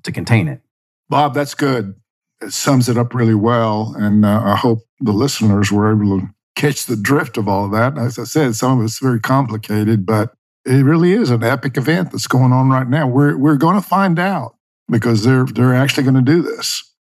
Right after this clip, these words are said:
Speaker 1: Yep, yep, we're gonna see. Uh, let me just conclude on a, a more positive note. People say, "Okay, yeah, guys, you scared the heck out of us. What do we do?" Again, I would point you to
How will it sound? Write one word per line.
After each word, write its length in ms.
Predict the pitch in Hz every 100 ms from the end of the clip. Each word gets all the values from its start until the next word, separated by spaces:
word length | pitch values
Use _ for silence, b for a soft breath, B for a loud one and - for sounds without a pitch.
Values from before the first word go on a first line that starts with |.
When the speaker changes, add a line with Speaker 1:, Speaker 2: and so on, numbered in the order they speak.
| _
Speaker 1:
Yep, 300 | - 170 135 -
yep, 200 | 147 143
we're 140 | 139
gonna 160 | 139 135
see. 380 | 131 156 127 117
Uh, 320 | 107 101 104 _ _ -
let 200 | 143 190
me 140 | 214
just 320 | 160 151 - -
conclude 360 | 156 131 151
on 160 | 131 113
a, 60 |
a 360 | 113 104 110 110 _ -
more 160 | 131 120
positive 320 | 127 143 120
note. 140 | 110
People 180 | 101 113
say, 80 | 117
"Okay, 300 | 143 147 127
yeah, 140 | 131
guys, 240 | 123 110 101
you 60 |
scared 280 | 98 - 120
the 80 | 104
heck 160 | 120 113
out 140 | 110
of 60 | 101
us. 60 |
What 120 | 107
do 60 | 113
we 100 | 104
do?" 300 | 104 110 104
Again, 380 | 98 107 135 120
I 140 | 104
would 160 | 107 110
point 240 | - 123
you 80 | 113
to 500 | - 117 107 101 92